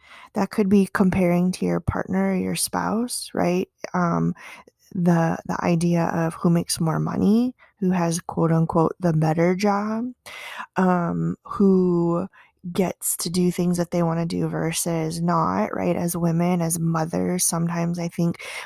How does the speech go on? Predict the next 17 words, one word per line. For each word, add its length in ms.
we 80
fall 300
into 260
this 220
trap 420
of, 460
you 100
know, 180
um, 440
this 300
"it's 280
not 240
fair," 580
right? 360
Internal 580
potential 580
dialogue 680